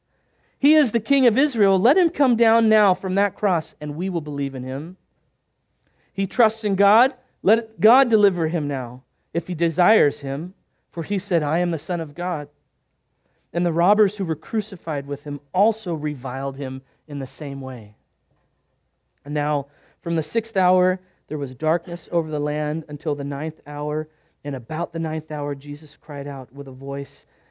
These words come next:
saying, "My God, my God, why have you forsaken me?" And some of the bystanders hearing it said, "This man is calling Elijah." And one of them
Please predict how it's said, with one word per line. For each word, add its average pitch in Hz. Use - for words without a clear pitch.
saying, 156
"My 151
God, 147
my 147
God, 165
why 151
have 156
you 165
forsaken 143
me?" 104
And 135
some 170
of 170
the 175
bystanders 160
hearing 170
it 151
said, 156
"This 170
man 180
is 156
calling 180
Elijah." 156
And 180
one 202
of 214
them 170